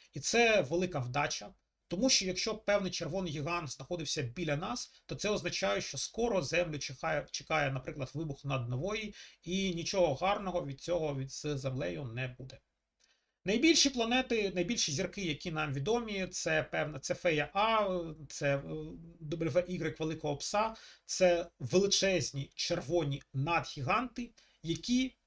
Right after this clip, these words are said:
після свого вибуху перетворяться, мабуть, або на нейтронну зірку, або на чорну діру.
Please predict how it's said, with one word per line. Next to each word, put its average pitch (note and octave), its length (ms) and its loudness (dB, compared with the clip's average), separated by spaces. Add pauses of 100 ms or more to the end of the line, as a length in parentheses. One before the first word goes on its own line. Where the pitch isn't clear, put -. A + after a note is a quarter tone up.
після F3+ 300 -2
свого D3 260 0
вибуху G#3+ 460 -2
перетворяться, D#3 760 -2
мабуть, D3 520 -2
або C3+ 280 2
на C#3+ 120 0
нейтронну C3+ 560 -2
зірку, G#3+ 580 -6
або D3+ 480 0
на D#3 580 0
чорну - 360 -6
діру. - 200 -20